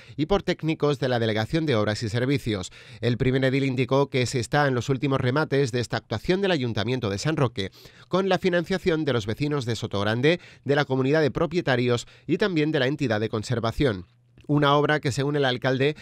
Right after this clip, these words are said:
se ha tenido que acometer ante la desidia y la dejadez del Ministerio de Medio Ambiente y la demarcación de costas, ya que llevan años denunciando esta situación de peligrosidad para las viviendas de primera línea de playa del litoral de Sotogrande.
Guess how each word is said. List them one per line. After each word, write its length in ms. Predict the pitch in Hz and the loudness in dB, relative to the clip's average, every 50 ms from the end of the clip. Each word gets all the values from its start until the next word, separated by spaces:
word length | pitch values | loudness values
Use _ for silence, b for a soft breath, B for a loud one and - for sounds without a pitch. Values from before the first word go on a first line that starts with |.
| B B B | B B B
se 180 | - - 175 | -4 0 0
ha 60 | 180 185 | 0 0
tenido 280 | 196 190 196 190 196 | 0 0 2 0 0
que 120 | 160 175 175 | 0 0 -2
acometer 480 | 151 127 151 135 127 123 117 147 143 | 0 0 0 0 0 2 0 2 2
ante 240 | 139 139 131 131 139 | 2 0 0 0 0
la 100 | 131 123 | 0 2
desidia 500 | 113 113 110 - - 190 185 156 123 110 | 2 0 -2 0 0 0 0 2 2 2
y 60 | 107 | 2
la 100 | 107 117 | 0 0
dejadez 460 | 127 151 147 - - 143 135 139 - | 0 -2 0 0 0 0 0 0 0
del 140 | _ 135 123 | _ -2 -2
Ministerio 480 | 120 123 117 110 - - 160 151 165 165 | 0 -2 -4 -4 -2 -2 0 2 2 0
de 80 | 156 | 0
Medio 240 | 147 131 123 120 117 | 0 0 0 0 0
Ambiente 480 | 113 117 135 151 139 117 - 110 107 B B B B B | 0 0 0 0 0 0 -2 -2 -2 B B B B B
y 100 | - 147 | -4 -2
la 100 | 175 180 | 0 0
demarcación 560 | 190 180 175 160 - - - - 147 139 127 | 2 2 0 0 0 -2 -2 -2 -2 0 0
de 80 | 127 113 | -2 0
costas, 440 | - 156 139 - - 127 110 107 | 0 0 -2 0 -2 0 0 0
ya 140 | 98 127 127 | 0 0 -2
que 140 | 120 - 113 | 0 -2 0
llevan 300 | 117 131 131 127 127 123 _ | 2 2 2 2 -2 -2 _
años 400 | 160 180 190 185 151 120 107 95 | -2 0 0 0 0 -2 -2 -2
denunciando 480 | 120 117 117 117 107 - 147 143 147 | -2 -2 -2 -4 -2 -2 -2 0 0
esta 180 | 135 117 - 117 | -2 -4 -4 -8
situación 480 | - - - - 180 - - 165 156 151 | -8 -6 -4 -4 -4 0 0 0 0 0
de 120 | 131 113 | -2 -2
peligrosidad 640 | - 110 113 107 127 151 151 - 190 143 139 131 117 B B B B B | -2 -2 -2 0 -2 -2 -2 -2 0 2 2 0 0 B B B B B
para 220 | _ 156 165 185 | _ 0 2 2
las 180 | 180 175 156 117 | 2 0 0 0
viviendas 460 | 127 127 135 156 175 170 135 113 104 | 0 0 0 0 0 0 -2 -2 -2
de 80 | - 113 | -4 -4
primera 360 | - 117 120 135 165 170 175 | -4 -4 -2 -2 0 0 0
línea 280 | 156 131 127 123 127 127 | 0 0 0 0 0 0
de 100 | 139 139 | 0 0
playa 300 | - 113 104 101 104 104 | 0 0 0 2 2 0
del 120 | 113 117 | 0 0
litoral 380 | 131 151 147 135 113 104 98 95 | -2 -2 0 0 0 0 0 -2
de 80 | 104 | -4
Sotogrande. 640 | 98 - 113 - 117 110 127 139 131 117 104 92 | -4 -6 -4 -2 -2 0 0 0 0 0 -4 -4